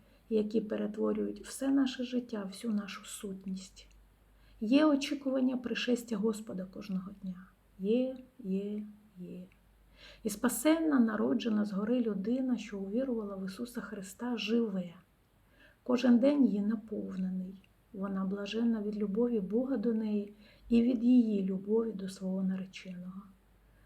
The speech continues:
Вона не метушиться очікуванням чогось чергового, але вона живе. Вона живе конкретно у кожному дні. Вона насолоджується кожною миттю життя.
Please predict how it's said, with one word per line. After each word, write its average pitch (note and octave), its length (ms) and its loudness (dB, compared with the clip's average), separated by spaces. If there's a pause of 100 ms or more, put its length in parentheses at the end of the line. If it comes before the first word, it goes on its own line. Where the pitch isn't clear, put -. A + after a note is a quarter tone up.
Вона C4 280 8
не E4 100 2
метушиться D#4 680 0
очікуванням A3+ 720 0
чогось A3+ 320 0
чергового, G#3 840 0 (360)
але B3+ 140 6
вона C#4+ 320 6
живе. B3+ 460 0 (720)
Вона A2+ 260 2
живе A#2+ 240 2
конкретно A#3 840 2
у C#4 160 2
кожному A3 540 -2
дні. G#3 400 -2
Вона G3+ 180 -2
насолоджується A3+ 1160 2
кожною B3 640 4
миттю A3+ 520 2
життя. A3 500 -4